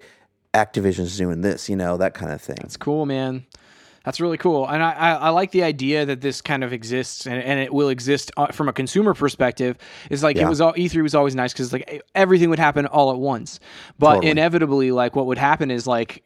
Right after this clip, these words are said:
Speaker 2: a couple weeks later, somebody would mention a game and I'd be like, "Oh, did I miss, I must have missed that one," you know?
Speaker 1: I know. It was just too much to keep up with sometimes.
Speaker 2: So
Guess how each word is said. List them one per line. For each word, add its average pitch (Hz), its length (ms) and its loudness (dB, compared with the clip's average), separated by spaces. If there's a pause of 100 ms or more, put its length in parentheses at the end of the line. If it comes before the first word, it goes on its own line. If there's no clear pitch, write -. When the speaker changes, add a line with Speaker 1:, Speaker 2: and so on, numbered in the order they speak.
(160)
Speaker 2:
a 131 140 -2
couple 139 260 2
weeks 127 220 -2
later, 147 220 4
somebody 139 240 2
would 123 100 0
mention 131 220 -2
a 127 40 -2
game 127 240 0
and 131 60 -2
I'd 120 60 0
be 123 60 0
like, - 120 -6
"Oh, 190 100 4
did 156 60 -2
I 131 100 0
miss, 156 220 -2
I 135 60 2
must 156 160 0
have 220 80 4
missed 302 140 0
that 117 180 2
one," 110 180 -2
you 139 100 2
know? 135 120 2
Speaker 1:
I 120 80 6
know. 113 300 6
It - 20 6
was 135 120 2
just 139 160 -6
too 160 120 4
much 135 180 2
to - 60 -16
keep 107 160 -2
up 139 100 2
with 92 140 -4
sometimes. 90 580 -6
Speaker 2:
So 170 720 0